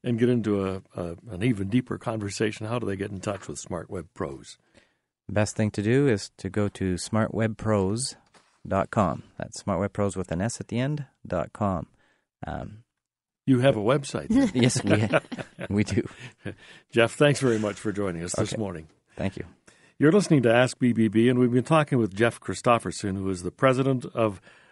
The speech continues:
Speaker 1: smartwebpros dot com. Smartwebpros dot com is an accredited business with the Better Business Bureau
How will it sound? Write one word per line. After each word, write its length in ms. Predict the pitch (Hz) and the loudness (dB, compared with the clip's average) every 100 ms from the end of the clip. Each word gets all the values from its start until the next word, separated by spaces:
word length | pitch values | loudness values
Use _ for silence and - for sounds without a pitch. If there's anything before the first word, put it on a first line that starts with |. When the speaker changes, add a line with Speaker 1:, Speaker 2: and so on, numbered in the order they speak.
| _ _ _ | _ _ _
Speaker 1:
smartwebpros 1080 | - 127 139 123 123 113 - 113 117 113 92 | 0 2 2 4 2 2 2 4 4 0 -2
dot 340 | 101 98 - | -2 -2 -6
com. 360 | - 95 71 80 | -4 -4 -4 -8
Smartwebpros 800 | - 156 202 190 143 151 170 131 | 6 6 8 4 4 4 6 6
dot 200 | 131 - | 2 2
com 280 | 131 139 | 0 2
is 100 | 123 | 2
an 80 | 107 | 0
accredited 560 | 95 - 180 185 151 117 | -4 2 4 4 2 2
business 520 | 180 196 123 127 - | 4 4 2 0 -8
with 140 | 95 - | -10 -4
the 80 | |
Better 200 | 107 110 | 0 0
Business 380 | 101 135 131 101 | 2 0 0 -4
Bureau 340 | - 95 101 | -4 -2 -2